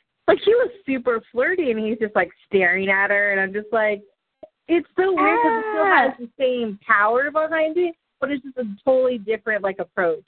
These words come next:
Speaker 1: It's so crazy.
Speaker 2: Different, it's a different approach. It's a different person. I just don't know. It's so crazy. It's so crazy. <laughs> Oh, my gosh.
Speaker 1: I'm glad
Speaker 2: Oh,
Speaker 1: he's acting
Speaker 2: I
Speaker 1: again,
Speaker 2: watched
Speaker 1: though, 'cause
Speaker 2: Merlin again.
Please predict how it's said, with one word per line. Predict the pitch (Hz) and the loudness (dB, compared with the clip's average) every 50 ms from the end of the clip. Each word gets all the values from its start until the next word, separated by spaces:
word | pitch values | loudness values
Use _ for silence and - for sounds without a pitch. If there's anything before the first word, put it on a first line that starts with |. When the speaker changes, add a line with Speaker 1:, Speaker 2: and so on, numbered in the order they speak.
| _ - | _ -10
Speaker 1:
It's | 214 202 - _ - | -10 -10 -8 _ 0
so | 269 262 254 254 254 | 0 2 2 0 0
crazy. | 269 233 220 226 285 453 - 170 165 | -2 -2 0 0 0 0 0 -2 0
Speaker 2:
Different, | 494 466 349 262 220 175 - _ _ _ _ - | 2 2 2 2 0 -2 -6 _ _ _ _ -8
it's | - - - | -6 -4 -4
a | 370 370 - - | -4 -4 -4 -4
different | 349 349 - 403 392 381 | -6 -4 -4 -4 -4 -4
approach. | 392 370 _ 370 415 453 494 453 330 - | -4 -4 _ -4 -2 -2 -2 -4 -6 -6
It's | - - - | -10 -10 -10
a | 302 | -8
different | 285 - 320 359 415 415 381 - - | -6 -4 -4 0 0 0 -2 -2 -2
person. | - 403 415 453 - - - 880 - | -2 0 0 0 -2 -4 -12 -8 -6
I | - 330 | -4 -4
just | 427 415 - - | -4 -6 -6 -6
don't | 415 392 381 | -6 -2 2
know. | 392 - 440 440 415 | 4 4 4 2 0
It's | - 349 381 _ _ - | -4 -8 -10 _ _ -8
so | - 381 - - | -6 -6 -6 -4
crazy. | - - 381 392 403 427 427 427 415 392 370 349 226 | -2 0 2 2 2 2 2 0 -2 -2 -2 -2 -4
It's | - 302 - _ _ - | -6 -8 -8 _ _ -6
so | - 359 370 - - | -4 -4 -4 -4 -8
crazy. | - - - 277 320 415 392 392 - 349 - - - - - | -10 -10 -8 -6 -6 -6 -4 -4 -4 -4 -2 -2 -4 -6 -6
<laughs> | 330 | -8
Oh, | 262 339 - | -8 -8 -8
my | - - 370 320 - _ - | -10 -10 -12 -12 -12 _ -12
gosh. | 196 220 233 196 214 233 - 277 - - - _ _ _ _ - - - | -10 -6 -4 -2 -2 -2 -2 -2 -4 -6 -8 _ _ _ _ -12 -4 0
Speaker 1:
I'm | - 320 311 302 277 240 | 2 2 2 2 0 0
glad | 277 302 285 254 - 233 | 0 2 4 4 6 6
Speaker 2:
Oh, | 381 | 4
Speaker 1:
he's | 285 254 226 | 4 2 0
acting | 226 220 220 - - 233 208 | 0 0 -2 -4 -8 -12 -10
Speaker 2:
I | |
Speaker 1:
again, | 196 - - | -8 -4 0
Speaker 2:
watched | - 180 - 175 | 0 0 0 -2
Speaker 1:
though, | 170 160 160 202 | -4 -4 -6 -4
'cause | 262 196 | -2 -2
Speaker 2:
Merlin | 196 180 247 247 254 - | -4 -4 -4 -10 -14 -12
again. | 240 247 233 240 240 240 240 - | -10 -8 -8 -6 -8 -8 -8 -10